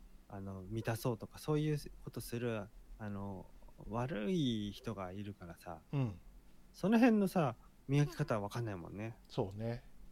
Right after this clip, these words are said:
Speaker 1: そういう一部の心ない人間がいい制度や、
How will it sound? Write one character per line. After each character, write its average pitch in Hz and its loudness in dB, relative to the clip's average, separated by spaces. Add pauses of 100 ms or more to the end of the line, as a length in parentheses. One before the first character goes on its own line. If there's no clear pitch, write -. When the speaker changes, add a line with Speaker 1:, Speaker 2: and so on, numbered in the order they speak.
(720)
Speaker 1:
そ - -4
う 226 2
い 220 4
う 185 2
一 180 0
部 190 4
の 131 2
心 180 2
な 175 4
い 151 2
人 139 2
間 143 0
が 131 0 (440)
い 151 4
い 127 4
制 123 0
度 101 -4
や、 95 -4